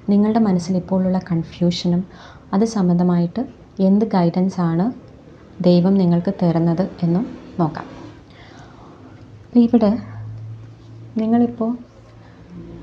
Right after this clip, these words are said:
ഈ ഒരു കൺഫ്യൂഷനുമായിട്ട് കാണുന്ന, ഈ ഒരു റീഡിങ് കാണുന്ന വ്യക്തികളിൽ ഇപ്പോൾ വളരെ ആ ഒരു കൺഫ്യൂഷൻ ഏറ്റവും മൂർധന്യമായിട്ടിരിക്കുന്ന ഒരവസ്ഥയിലാണ് എന്ന് ഈ ഒരു റീഡിങ്ങിൽ മനസ്സിലാകുന്നുണ്ട്.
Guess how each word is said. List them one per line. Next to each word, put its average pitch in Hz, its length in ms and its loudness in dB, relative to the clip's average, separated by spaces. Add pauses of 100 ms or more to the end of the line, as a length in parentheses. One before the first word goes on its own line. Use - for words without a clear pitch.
ഈ 208 100 0
ഒരു 226 140 2
കൺഫ്യൂഷനുമായിട്ട് 196 960 0 (500)
കാണുന്ന, 190 380 2
ഈ - 100 2
ഒരു 202 160 0
റീഡിങ് 185 440 2
കാണുന്ന 180 380 2
വ്യക്തികളിൽ 175 440 0 (880)
ഇപ്പോൾ 214 200 -2
വളരെ 214 300 -2 (340)
ആ 196 120 -2
ഒരു 208 120 -2 (180)
കൺഫ്യൂഷൻ 202 540 -4 (420)
ഏറ്റവും 233 360 2 (420)
മൂർധന്യമായിട്ടിരിക്കുന്ന 196 1200 0
ഒരവസ്ഥയിലാണ് 185 720 0 (240)
എന്ന് 185 180 4 (240)
ഈ - 100 2
ഒരു 196 120 0 (480)
റീഡിങ്ങിൽ 180 340 4 (100)
മനസ്സിലാകുന്നുണ്ട്. 170 720 -2